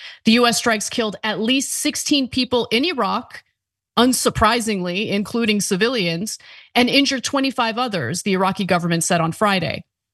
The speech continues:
The attacks hit areas close to the border with Syria and targeted facilities used by Iranian-linked Al-Hasad or Hasad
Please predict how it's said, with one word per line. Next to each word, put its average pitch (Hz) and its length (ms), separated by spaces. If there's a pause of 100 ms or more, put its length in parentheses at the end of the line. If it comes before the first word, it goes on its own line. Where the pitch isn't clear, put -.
The 226 120
attacks 240 420
hit 220 260
areas 202 440
close 330 560
to 330 260
the 277 80
border 294 340
with 269 140
Syria 247 580
and 254 240
targeted 254 460
facilities 208 640
used 233 380
by 208 340
Iranian-linked 226 1040 (400)
Al-Hasad 240 1300
or 196 180
Hasad 226 600